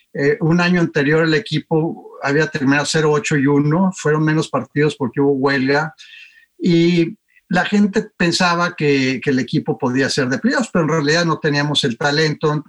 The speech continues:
Llegamos a Indianapolis y creo que nuestro récord fue cuatro y doce.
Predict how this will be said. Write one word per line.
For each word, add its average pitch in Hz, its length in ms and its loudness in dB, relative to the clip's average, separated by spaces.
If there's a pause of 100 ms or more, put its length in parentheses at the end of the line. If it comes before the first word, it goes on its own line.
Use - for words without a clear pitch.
Llegamos 151 720 -2
a 143 100 0
Indianapolis 143 720 -2
y 113 80 -8
creo 156 260 -2
que 156 120 -2
nuestro 131 640 0
récord 147 340 -4
fue - 220 -6
cuatro 147 280 -2
y 131 60 4
doce. 143 560 0